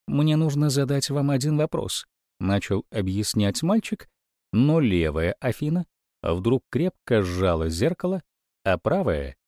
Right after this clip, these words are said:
в доспехах, опытным движением поправила шлем. Глаза обеих нехорошо сузились.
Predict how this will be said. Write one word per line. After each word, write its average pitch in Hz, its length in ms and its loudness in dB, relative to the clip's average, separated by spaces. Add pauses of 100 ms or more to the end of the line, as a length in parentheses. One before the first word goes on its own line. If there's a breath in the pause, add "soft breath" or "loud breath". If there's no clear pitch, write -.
в 98 120 -4
доспехах, - 640 -2 (540)
опытным 143 520 2
движением 123 640 2
поправила 95 580 0
шлем. 85 380 -8 (680)
Глаза 95 640 2
обеих 87 560 -2 (280)
нехорошо 95 960 0
сузились. 85 800 -4